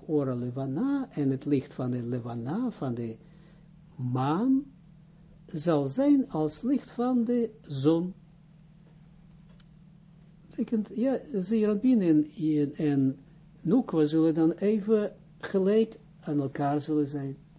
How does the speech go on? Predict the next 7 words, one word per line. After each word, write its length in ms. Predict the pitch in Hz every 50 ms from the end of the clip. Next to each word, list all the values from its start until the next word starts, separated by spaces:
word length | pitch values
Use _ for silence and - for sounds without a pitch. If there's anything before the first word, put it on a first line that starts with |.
| - - - - - - - - - - - - - - - - - - - - - - - - - - - - - - - - - - - - - - - - - - - - - -
Eigenlijk, 560 | - - 147 147 139 - 147 135 139 131 - - - - -
wat 320 | - 147 147 143 131 127 127
betekent 440 | 139 131 139 139 131 143 135 131
dat, 220 | 135 135 131 - - - - - - - - - -
dat, 280 | - 143 139 135 131 - - - - - - - - - - - - - -
let 280 | - - 156 151 143 139
op, 220 | 143 131 135 -